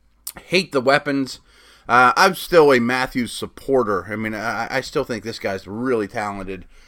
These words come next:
uh, much like Jonathan Stewart. He's easy to overlook, but, I mean, this guy was a mid-first round pick not that long ago, and at times still looks like it. He did last week.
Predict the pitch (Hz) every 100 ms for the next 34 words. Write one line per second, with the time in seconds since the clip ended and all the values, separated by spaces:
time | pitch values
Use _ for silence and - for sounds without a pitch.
0 | _ _ 95 92 98 165 170 135 - 120
1 | 120 107 - 113 98 80 98 98 120 110
2 | 107 107 101 98 110 107 - 104 98 110
3 | 123 - 123 98 92 87 92 113 101 107
4 | 98 95 85 - 107 98 90 90 80 104
5 | 101 92 92 90 98 101 - - 131 120
6 | 113 - - 110 101 107 - 110 104 107
7 | 95 _ _ _ 123 101 135 110 107 110
8 | 104 98 87 82 -